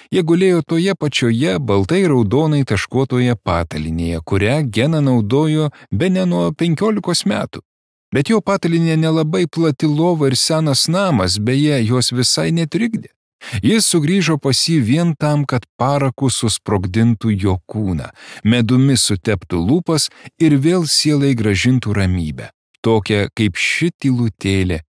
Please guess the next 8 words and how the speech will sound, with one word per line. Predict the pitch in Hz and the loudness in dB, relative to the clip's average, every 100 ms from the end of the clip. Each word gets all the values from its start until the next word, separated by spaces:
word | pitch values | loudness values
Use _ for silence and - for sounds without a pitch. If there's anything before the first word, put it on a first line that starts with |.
| _ | _
šalta | - 113 101 - 160 | -2 0 0 0 -6
pavasario | 117 95 101 104 98 95 | -4 -2 0 0 -2 0
naktis, | 92 82 - 151 170 - | -2 -4 -4 -2 -2 -2
išbėganti | 92 85 101 160 151 131 120 | -6 -4 -2 0 0 -2 0
nuo | 104 90 87 | 0 0 -2
žvaigždžių | 87 82 90 90 139 - | -4 -4 -4 -2 -2 -2
ir | 117 117 | -4 -2
besibaigianti. | 107 - 98 95 76 71 65 65 - - | -2 -4 -4 -6 -8 -10 -14 -16 -18 -20